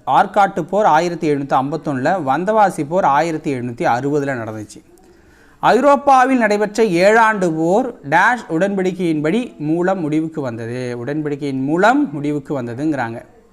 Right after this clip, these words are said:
ஆன்சர் பாரிஸ் உடன்படிக்கை. பாரிஸ் உடன்படிக்கை. மூன்றாம் கர்நாடக போரில் பிரெஞ்சு படைகளை வழிநடத்த டேஷ் என்பவரை பிரெஞ்சு அரசாங்கம் நியமித்தது. கவுண்டி லாலி அப்படிங்கிறவருடைய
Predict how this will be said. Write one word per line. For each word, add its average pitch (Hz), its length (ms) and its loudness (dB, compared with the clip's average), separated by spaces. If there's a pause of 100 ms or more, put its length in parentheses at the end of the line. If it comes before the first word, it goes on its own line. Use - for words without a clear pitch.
(640)
ஆன்சர் 185 600 -2
பாரிஸ் 160 460 2
உடன்படிக்கை. 123 600 -8
பாரிஸ் 139 440 -2
உடன்படிக்கை. 120 720 -10 (1700)
மூன்றாம் 269 480 4
கர்நாடக 226 500 2
போரில் 190 540 -2
பிரெஞ்சு 247 340 2
படைகளை 208 420 2
வழிநடத்த 175 720 -2
டேஷ் 180 320 2
என்பவரை 175 600 -2
பிரெஞ்சு 220 360 -4
அரசாங்கம் 156 680 -4
நியமித்தது. 127 920 -6 (1600)
கவுண்டி 214 600 2
லாலி 135 500 0
அப்படிங்கிறவருடைய 123 840 -4